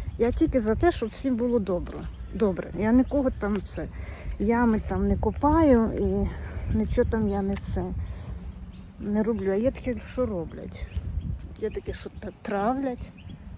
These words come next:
грибами. <laughs> Ну, тут можна, що хоч вже говорити. І трагедію, і комедію, і що хоч можна тут, е, при-, приплести. Ну, я вам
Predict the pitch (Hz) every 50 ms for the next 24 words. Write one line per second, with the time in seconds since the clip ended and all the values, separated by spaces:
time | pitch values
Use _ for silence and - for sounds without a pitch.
0 | - - - - - - - - - - - - - - - 185 165 185 208 180
1 | 151 196 196 202 202 202 208 202 - - - - - - - - - - - -
2 | - - - - - - - - - - - - - - - 427 381 285 403 381
3 | - - 523 427 415 - 539 539 523 508 480 349 339 427 440 466 392 - 370 277
4 | 262 294 285 269 233 226 202 - - - 359 392 - - 311 247 214 - 170 160
5 | 185 175 - 175 170 175 175 196 - 226 226 - 247 247 240 233 220 320 359 330
6 | 254 269 277 262 254 208 226 - - 214 202 214 233 262 269 262 208 220 220 226
7 | 214 - - - - - - - - - - - - - 220 208 - - 262 -
8 | - - 190 - - 202 180 180 175 175 - - - - - - - - - -
9 | - - - - - - - - - - - - - - - - - 196 - -
10 | 185 - - - 196 175 190 196 196 - - - - 202 202 226 233 254 262 269
11 | 254 302 311 311